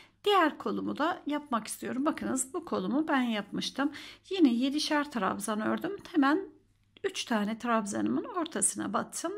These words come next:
Diğer tarafa geçerek yedi tane trabzan örme şekliyle tamamladım. Ama ilk önce altına bir sıra daha trabzan sırası oluşturdum. Dışa doğru çıkması için. Hemen düğümümü atıyorum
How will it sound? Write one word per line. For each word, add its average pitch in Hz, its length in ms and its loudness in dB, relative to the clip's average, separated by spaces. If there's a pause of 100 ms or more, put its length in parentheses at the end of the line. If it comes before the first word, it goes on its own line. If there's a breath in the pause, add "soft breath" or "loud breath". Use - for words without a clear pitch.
Diğer 254 340 0
tarafa 185 300 -8
geçerek 240 540 -6
yedi 294 240 -2
tane 220 400 -4 (420 loud breath)
trabzan 240 680 0
örme 226 300 2
şekliyle 311 640 -2
tamamladım. 254 600 2
Ama 359 280 2
ilk 370 240 -6
önce 202 360 0 (480 loud breath)
altına 330 500 6
bir 415 120 6
sıra 202 340 0
daha 240 240 0
trabzan 254 520 4
sırası - 520 0
oluşturdum. 262 880 0
Dışa 214 280 -4
doğru 214 300 -4
çıkması - 560 -4
için. - 460 -10 (320 loud breath)
Hemen 285 480 0
düğümümü 233 440 0
atıyorum 226 1040 0